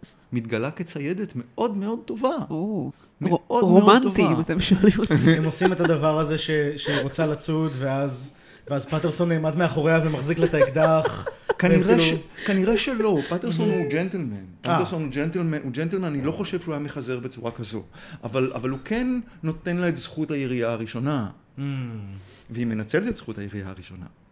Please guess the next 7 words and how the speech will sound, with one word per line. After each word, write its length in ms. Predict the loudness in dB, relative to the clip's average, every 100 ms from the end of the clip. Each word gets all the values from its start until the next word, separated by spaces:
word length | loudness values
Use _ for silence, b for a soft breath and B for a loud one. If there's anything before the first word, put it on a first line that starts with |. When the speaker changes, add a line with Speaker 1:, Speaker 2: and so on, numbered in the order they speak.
| _ -20 b b
Speaker 3:
יפה. 100 | -8
Speaker 1:
ומצליחה, 840 | -4 -4 -4 -6 0 2 4 2 -2 -8 -14 -10
ומצליחה 680 | -10 -10 -6 -2 0 -2 -4
להרוג 540 | -6 -6 -6 -6 -6
אנטילופה 680 | -8 -10 -6 -4 -4 -6 -8
יותר 300 | -6 -6 -4
יפה 360 | -6 -6 -10